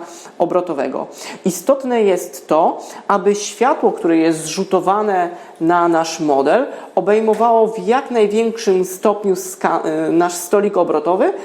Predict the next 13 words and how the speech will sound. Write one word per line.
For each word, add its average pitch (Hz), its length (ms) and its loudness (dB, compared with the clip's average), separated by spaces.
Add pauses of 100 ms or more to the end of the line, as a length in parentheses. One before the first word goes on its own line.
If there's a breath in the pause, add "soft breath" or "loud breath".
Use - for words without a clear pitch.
(220 loud breath)
a 339 100 4
dokładnie 208 680 0
rzecz 208 200 -4
ujmując, 208 720 2 (300 loud breath)
nasze 196 380 2 (220 loud breath)
markery, 185 680 0
które 147 220 -4
są 165 220 0
widoczne 170 440 0
na 156 200 2
stoliku 170 520 0
obrotowym. 175 560 -2 (640)
Dlaczego? 170 600 0